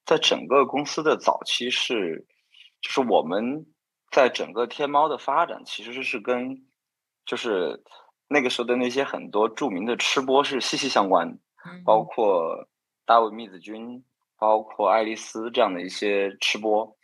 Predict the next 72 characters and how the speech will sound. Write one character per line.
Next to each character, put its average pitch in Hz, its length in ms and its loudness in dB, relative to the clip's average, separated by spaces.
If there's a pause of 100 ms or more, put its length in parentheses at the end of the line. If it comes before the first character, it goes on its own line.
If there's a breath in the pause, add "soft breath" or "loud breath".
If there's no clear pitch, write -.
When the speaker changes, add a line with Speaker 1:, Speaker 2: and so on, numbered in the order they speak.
(160 soft breath)
Speaker 1:
就 117 120 -2
是 113 40 2
他 139 160 4
其 123 200 -2
实 131 80 -2
是 135 100 -2
那 139 140 0
个 110 80 2
时 101 120 -2
候 110 160 4 (440 loud breath)
靠 139 340 6
这 120 160 -8
些， 120 480 -6 (320)
就 117 80 -14
是 117 140 -12 (160)
所 95 160 -4
谓 110 80 -2
的 117 80 2
我 110 80 0
们 80 100 -10
的 92 100 -2
标 131 320 4
杆， 131 460 2
其 - 60 -10
实 127 120 -4
他 180 140 4
是 190 180 -2
非 196 160 -2
常 123 300 0 (240)
喜 - 180 -10
欢 98 160 0
我 107 60 -4
们 80 80 -14
的 85 80 -10
产 - 240 -16
品， 87 140 -16
包 110 120 4
括 117 80 -2
密 113 200 -4
子 85 80 -12
君， 92 240 -8
包 101 180 8
括 101 340 4
爱 98 120 6
丽 92 80 -4
丝， 90 320 -10 (420 loud breath)
就 156 80 0
这 208 140 4
些 180 100 0
人 185 120 -2
本 - 200 -4
身， 135 200 -10
所 131 220 -6
以 127 220 -6 (260 soft breath)
就 127 140 -4
刚 156 220 4
好 80 420 -4
就 113 100 -16
是 95 280 -10
契 - 240 -2
合 95 160 0
刚 113 120 4
才 120 120 0
两 82 160 0
位 92 100 -4
嘉 101 140 6
宾 110 180 -8
提 - 220 -12
到 101 200 6
的， 85 140 -6
就 110 160 -10
是 104 300 -4